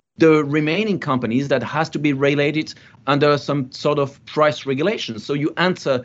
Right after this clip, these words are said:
into a complete different regulatory framework where it's not the market that regula-, that just run those companies, uh, but it's the, the, the, the regulator, uh, by some sort of public utility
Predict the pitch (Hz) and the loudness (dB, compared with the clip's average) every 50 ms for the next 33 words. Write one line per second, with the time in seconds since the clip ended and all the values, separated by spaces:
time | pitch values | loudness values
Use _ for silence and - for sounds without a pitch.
0 | - - - 139 127 127 143 139 131 123 - - 135 123 - - - - - 160 | -8 -10 -6 -4 -4 -2 0 0 0 -2 -2 -4 -4 -4 -6 -8 -18 -10 -2 0
1 | 175 202 240 233 214 - - - _ - - _ - - - 175 170 - - 127 | 2 2 2 2 0 -4 -6 -12 _ -20 -20 _ -6 0 2 2 2 2 0 -2
2 | 120 113 101 - - - _ _ _ - 110 104 123 151 156 147 131 123 120 - | 0 0 0 -2 -6 -12 _ _ _ -10 -4 0 2 2 4 4 2 0 -2 -4
3 | 107 - - - 196 202 165 123 120 127 120 123 127 123 120 110 123 143 156 135 | -8 -8 -4 -2 -2 0 0 0 -2 -2 -2 0 0 0 0 0 -2 -4 -4 -2
4 | 123 113 101 104 131 185 214 202 - 120 107 98 87 101 98 - - 104 101 101 | -2 0 0 2 2 2 0 0 -2 -4 -4 -4 -4 -4 -4 -4 -6 -6 -4 -4
5 | 98 98 101 98 92 - - 101 104 98 - - - _ _ _ _ _ _ _ | -2 -2 -4 -4 -6 -8 -4 -2 0 0 -2 -2 -8 _ _ _ _ _ _ _
6 | _ _ - 120 110 - - - 92 107 117 117 101 98 - - - - 165 - | _ _ -6 -6 -4 -4 -6 -4 0 2 2 2 2 0 -2 -4 -4 -4 -4 -4
7 | - 98 98 98 104 107 - - - 101 101 98 - - - - - - 139 139 | -4 -4 -4 -4 -6 -8 -10 -6 -2 -2 -2 -2 -2 -8 -20 -12 -4 0 0 0
8 | 131 123 - - 143 143 139 139 135 123 - _ - - 131 120 120 135 143 131 | 0 -4 -4 0 2 4 4 4 2 0 -4 _ -12 -8 -8 -6 -4 -2 0 2
9 | 127 139 131 127 139 139 135 170 214 226 180 110 92 90 87 - - 113 117 113 | 2 4 4 4 4 2 2 2 2 2 2 0 -2 -4 -8 -6 -2 0 0 0
10 | 113 107 120 127 127 127 127 - 139 131 123 - 135 131 127 123 123 - 139 123 | 0 0 0 0 0 0 -2 -2 -2 -4 -2 -2 -4 -4 -6 -6 -6 -6 -4 -4
11 | 131 123 - 123 - 156 160 147 - - 110 107 107 | -4 -4 -4 -4 -2 -2 -2 -2 -2 0 -2 -2 -2